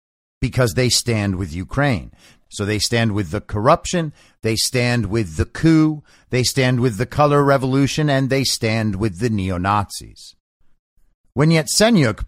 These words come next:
became prime minister, he rewarded Svoboda's role in the coup with three cabinet positions, including Alexander Sich as deputy prime minister and governorships of three of Ukraine's twenty-five provinces.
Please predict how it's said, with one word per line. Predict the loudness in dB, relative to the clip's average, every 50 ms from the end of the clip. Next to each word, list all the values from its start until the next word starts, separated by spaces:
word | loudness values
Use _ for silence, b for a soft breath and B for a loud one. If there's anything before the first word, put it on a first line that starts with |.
| _ -10
became | -10 -8 -2 -2 0 0 0 2
prime | 2 2 2 4 2 2
minister, | 2 2 0 0 -2 -4 -4 -6
he | -6 -6 -6 -4 -2
rewarded | -2 -2 -2 -4 -4 -2 0 0 0 0 0
Svoboda's | -2 -4 -4 -2 -2 0 0 0 2 0 0 -2 -4
role | -2 0 2 2 2 0
in | -2 -4
the | -6
coup | -4 -2 0 0 0 0 -2 -4 b b b b b b
with | -2 -2 -2 -2
three | -4 -10 -8 -4 0 2 2 2 2 -2
cabinet | -2 0 2 2 2 4 2 0 0 0
positions, | -2 -2 -2 -6 -8 -8 -10 -12 -14 -16 -18 -20 -20 B B B B
including | B -4 -4 -2 0 0 0 0 0 -2 -4 -8 -10 _ _ 0
Alexander | 2 2 4 2 2 0 0 0 0 0 0 0 -2 -2
Sich | -2 -2 -2 0 -2 -2 -4 -6 -12 -12 -12 _
as | -4 -4 -4 -4 -2
deputy | -4 -4 -4 -4 -6 -6
prime | -4 -2 0 0 0 0 0
minister | 0 0 0 -2 -2 -2 -2 -2 -4 B B B B B
and | B -2 0 0 2
governorships | 2 2 4 2 0 0 0 -2 -2 -4 -4 -4 -6
of | -6 -6 -8
three | -10 -6 -2 0 0 2 2
of | 0 0
Ukraine's | -2 -4 -4 -2 -2 0 0 0 -2 -4 -4
twenty-five | -4 -2 -2 -2 0 0 2 2 2 0 0
provinces. | 0 2 2 2 0 -2 -4 -6 -10 -14 -14 -18 -20 -20